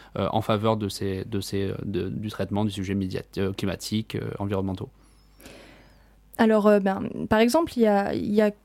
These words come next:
Speaker 2: quelques temps, quelques années de ça, une série de youtubeurs et, euh,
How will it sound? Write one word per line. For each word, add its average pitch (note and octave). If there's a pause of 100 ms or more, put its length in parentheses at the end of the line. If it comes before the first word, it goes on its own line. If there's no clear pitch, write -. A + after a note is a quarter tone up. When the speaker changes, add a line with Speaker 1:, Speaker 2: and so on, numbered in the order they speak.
(120)
Speaker 2:
quelques B3
temps, C#4
quelques G#3
années G#3
de G#3
ça, C#4
une G#3
série A#3+
de A3+
youtubeurs G#3+
et, G3
euh, F#3+